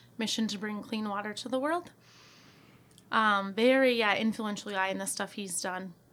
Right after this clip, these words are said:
They, uh, so far, Ch-, Charity Water, so in thirteen years, they've raised over four hundred million dollars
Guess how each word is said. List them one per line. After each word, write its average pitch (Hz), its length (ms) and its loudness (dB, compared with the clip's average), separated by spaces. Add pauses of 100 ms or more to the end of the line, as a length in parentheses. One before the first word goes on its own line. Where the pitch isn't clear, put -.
(920)
They, 240 200 4
uh, 208 180 2 (140)
so 277 240 6
far, 277 160 6
Ch-, - 140 0 (100)
Charity 262 320 4
Water, 220 520 2
so 240 200 -2
in 226 120 0
thirteen 226 460 0
years, 196 300 -6
they've 208 420 -4 (640)
raised 233 320 6
over 208 200 0
four 208 220 -2
hundred 226 300 0
million 208 340 -2
dollars 202 680 -2